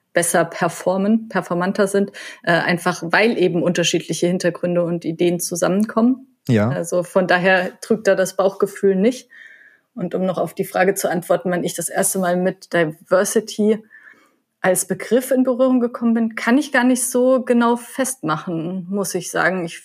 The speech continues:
Speaker 1: würde mal sagen, eher so um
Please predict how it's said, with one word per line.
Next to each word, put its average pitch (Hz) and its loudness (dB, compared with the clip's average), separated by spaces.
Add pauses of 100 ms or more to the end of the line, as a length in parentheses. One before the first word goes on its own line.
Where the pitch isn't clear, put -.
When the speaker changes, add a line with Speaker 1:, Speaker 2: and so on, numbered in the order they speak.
Speaker 1:
würde 202 2
mal 208 0
sagen, 202 -2 (220)
eher 220 4
so 202 2
um 214 -2